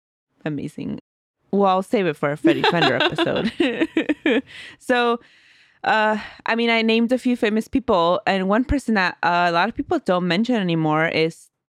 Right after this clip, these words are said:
Speaker 1: Toña La Negra. Uh, she was a, um,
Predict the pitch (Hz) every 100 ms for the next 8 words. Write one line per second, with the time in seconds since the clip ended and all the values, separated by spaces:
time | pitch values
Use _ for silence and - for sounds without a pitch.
0 | _ - 180 180 180 180 185 214 339 262
1 | 160 160 - _ - - 190 185 175 -
2 | 226 254 311 - 202 196 196 - - _
3 | - 180 185 180 175 175 170 165 165